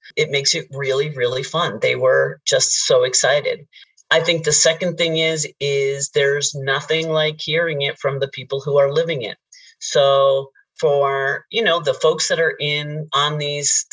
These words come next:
congressional staffs and have, they've heard it all, they've seen it all, they've,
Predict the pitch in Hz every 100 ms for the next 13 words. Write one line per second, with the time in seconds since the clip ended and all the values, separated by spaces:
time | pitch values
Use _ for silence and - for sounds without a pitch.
0 | - 143 135 143 - 143 - 139 139 151
1 | - 127 135 131 - _ - - _ 131
2 | - 131 151 220 190 127 92 - 135 139
3 | 208 208 165 135 120 104 120 120 135 139